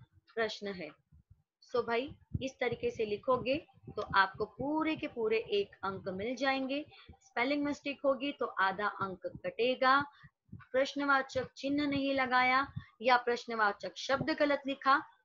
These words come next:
तो भी आपके marks कट जाते हैं। Even आपको marks भी नहीं मिलेंगे, क्योंकि जब आपने question ही गलत लिखा है तो मार्क्स कहाँ से मिलेगा? अगला है आपका लिंग परिवर्तन करना है। So question with answer, नौकरानी का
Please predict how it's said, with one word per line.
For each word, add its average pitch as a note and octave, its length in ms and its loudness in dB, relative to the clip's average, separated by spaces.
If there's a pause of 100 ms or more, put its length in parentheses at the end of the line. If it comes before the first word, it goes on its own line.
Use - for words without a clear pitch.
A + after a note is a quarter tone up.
(180)
तो E4 120 6
भी F#4+ 120 6
आपके C#4+ 340 4
marks A3 320 -2
कट F#3+ 240 -2
जाते E3 300 -4
हैं। F3 240 -12 (420)
Even C4+ 200 2
आपको B3+ 260 0
marks G#3+ 380 2
भी C#4+ 80 0
नहीं B3 180 -2
मिलेंगे, A3+ 340 -4
क्योंकि A#3+ 260 -8
जब C4 200 2 (360)
आपने B3 340 4
question C4 480 0
ही E4 100 4
गलत A#3+ 300 2
लिखा A3+ 220 -2
है A3 80 0
तो B3 140 -4
मार्क्स G3 300 0
कहाँ F3 220 -6
से E3+ 140 -8
मिलेगा? D#3 400 -10 (1300)
अगला E4 280 4
है D#4+ 160 6
आपका C4+ 380 4
लिंग A#3 340 -2
परिवर्तन G3+ 760 0
करना F3+ 420 -4
है। F#3 360 -2 (220)
So G#3+ 140 -2 (120)
question C#4+ 280 2
with D4 160 0 (100)
answer, C#4 300 -2 (360)
नौकरानी A#3 520 2
का C4+ 360 6